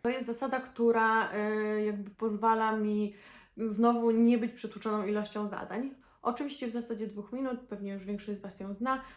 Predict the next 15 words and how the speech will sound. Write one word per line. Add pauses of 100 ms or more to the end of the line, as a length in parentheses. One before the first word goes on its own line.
Chodzi
o
to,
że
jeżeli
jakieś
zadanie
możesz
wykonać
dwie
minuty,
to
je
po
prostu